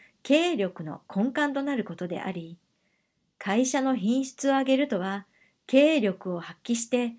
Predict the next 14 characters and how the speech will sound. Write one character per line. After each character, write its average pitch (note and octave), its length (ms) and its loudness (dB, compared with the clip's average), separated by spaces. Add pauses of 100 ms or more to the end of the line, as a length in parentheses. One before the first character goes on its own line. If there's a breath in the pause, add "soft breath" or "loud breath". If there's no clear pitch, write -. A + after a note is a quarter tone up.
(380 loud breath)
よ G3 160 2
り D4+ 260 -2 (100)
強 F#4 280 0
固 A3 140 -4
な F3+ 120 -2
組 B3 160 -2
織 B3 220 -8
に F3+ 100 -4
し F3 80 -10
た G3+ 140 -4
結 F3+ 260 -8
果、 F3 280 -8 (680 soft breath)
ど D4+ 120 4
ん G#4 60 -6